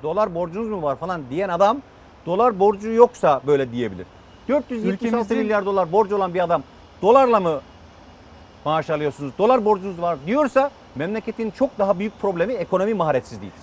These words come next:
Speaker 2: Peki ülkemizin dolar borcu ne kadardır?
Speaker 1: Dört yüz yetmiş altı milyar dolar.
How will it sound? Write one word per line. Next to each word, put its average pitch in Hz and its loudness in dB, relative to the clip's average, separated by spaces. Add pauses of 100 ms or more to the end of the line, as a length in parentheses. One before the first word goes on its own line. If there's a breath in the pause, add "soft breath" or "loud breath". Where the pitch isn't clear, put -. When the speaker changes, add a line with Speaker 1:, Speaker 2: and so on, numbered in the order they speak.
Speaker 2:
Peki 147 -6
ülkemizin 202 -4
dolar 190 0
borcu 185 -6
ne 208 -8
kadardır? 113 -10 (420)
Speaker 1:
Dört 208 2
yüz 220 -6 (440)
yetmiş 175 -10
altı 208 -4
milyar 220 0
dolar. 196 -8